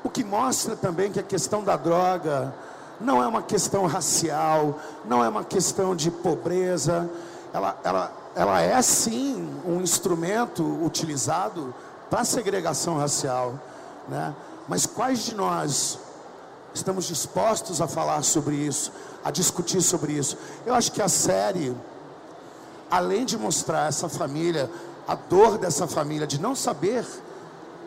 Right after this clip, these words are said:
como lidar com isso, que, que as pessoas só discutem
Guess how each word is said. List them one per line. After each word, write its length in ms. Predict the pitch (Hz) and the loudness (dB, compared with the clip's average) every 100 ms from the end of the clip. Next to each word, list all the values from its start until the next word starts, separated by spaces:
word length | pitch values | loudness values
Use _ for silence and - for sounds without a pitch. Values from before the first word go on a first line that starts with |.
| - | -8
como 220 | - 180 202 | -2 0 2
lidar 500 | 190 147 202 208 - | 2 2 2 0 0
com 160 | 165 | 0
isso, 440 | 156 190 - - - - - - - | 0 -2 0 -2 -4 -14 -16 -18 -12
que, 120 | - - - - - - | -8 -8 -10 -18 -16 -6
que 80 | 180 | -4
as 80 | |
pessoas 360 | - 190 - 208 | 0 2 4 4
só 120 | 214 | 4
discutem 680 | 214 - - 220 208 190 156 | 4 2 4 4 4 2 -2